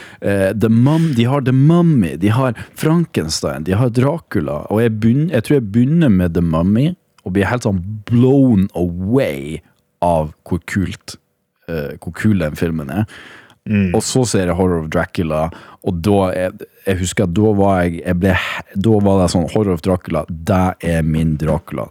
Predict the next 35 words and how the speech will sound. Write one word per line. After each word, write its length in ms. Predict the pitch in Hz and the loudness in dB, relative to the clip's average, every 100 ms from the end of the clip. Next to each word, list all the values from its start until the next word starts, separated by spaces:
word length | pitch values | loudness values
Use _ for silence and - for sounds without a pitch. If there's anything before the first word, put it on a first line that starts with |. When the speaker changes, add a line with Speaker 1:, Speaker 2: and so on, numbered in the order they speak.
| - | -6
Speaker 1:
Det 140 | 78 - | -8 -4
her, 300 | 104 101 101 - _ _ _ _ _ _ - | 0 0 -2 -6 _ _ _ _ _ _ -4
det 120 | 92 | -2
her 320 | 95 101 90 | 0 0 0
er 40 | 85 | 2
min, 180 | 82 80 | 2 2
<laughs> 240 | - - | 0 -2
det, 80 | 135 | -2
jeg 100 | 107 | 2
må 100 | 110 | 2
se 140 | 104 117 - | 2 -2 0
alle 320 | 95 92 92 | 2 2 2
de 160 | 80 | -2
her 80 | 73 | -4
filmene. 360 | - 82 - - _ - - | -6 -6 -8 -14 _ -20 -20
Speaker 2:
<laughs> 460 | - - 139 - 135 - - | -20 -4 -4 -2 -4 -4 -4
Speaker 1:
Eh, 480 | 90 87 87 87 87 92 - | -2 2 2 0 -2 -4 -2
og 160 | 107 | 0
da 140 | 117 123 | 2 2
ser 580 | - - - 139 139 131 | -2 -6 -2 2 2 2
jeg 140 | 113 | 2
jo 160 | 95 95 | 2 0
liksom, 560 | 95 - 98 90 87 85 90 90 | -2 -2 0 0 -4 -8 -12 -4
det 80 | 95 | -2
er 60 | |
Horror 380 | 95 123 120 98 | 2 2 0 -2
of 0 | 92 | -2
Dracula, 800 | 98 107 - 123 127 135 143 151 | -2 -2 -2 2 2 2 0 -2
og 80 | 95 | -6
så 140 | 95 | -2
er 60 | 90 | 0
det, 340 | 85 85 82 90 | 0 -2 -2 -4
eh, 140 | 85 | -6
Brides 460 | 80 90 95 110 | -2 0 2 0
of 80 | 107 | -2